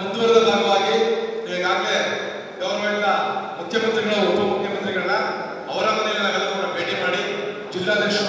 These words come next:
ಹಾಗೂ ಕೇಂದ್ರ ಸಂಘದ ಎಲ್ಲ ಪದಾಧಿಕಾರಿಗಳು ಅವರನ್ನ ಭೇಟಿ ಮಾಡಿ, ಅವರಿಗೆ ಮುಂದಿನ ದಿನಗಳಲ್ಲಿ ನಾವು ಇನ್ನೊಂದು ನಿಮಗೆ ಅಭಿನಂದನೆ ಕಾರ್ಯಕ್ರಮ ಹಾಕಬೇಕು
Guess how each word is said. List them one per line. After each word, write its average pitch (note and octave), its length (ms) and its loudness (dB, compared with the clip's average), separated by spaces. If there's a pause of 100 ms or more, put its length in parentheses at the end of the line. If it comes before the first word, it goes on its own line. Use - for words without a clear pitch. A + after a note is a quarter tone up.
ಹಾಗೂ F3+ 200 2 (760)
ಕೇಂದ್ರ G3+ 280 -4
ಸಂಘದ G3+ 220 -2 (100)
ಎಲ್ಲ G#3+ 120 0 (120)
ಪದಾಧಿಕಾರಿಗಳು F#3+ 760 -2
ಅವರನ್ನ F3+ 260 0
ಭೇಟಿ F3 240 0
ಮಾಡಿ, F3 240 -2
ಅವರಿಗೆ F3 260 2 (1300)
ಮುಂದಿನ A#3 280 -4
ದಿನಗಳಲ್ಲಿ A3+ 400 2
ನಾವು G#3+ 240 2
ಇನ್ನೊಂದು A#3+ 380 0 (100)
ನಿಮಗೆ A3+ 240 2
ಅಭಿನಂದನೆ A3 400 0
ಕಾರ್ಯಕ್ರಮ G3+ 320 -2
ಹಾಕಬೇಕು G3 420 -4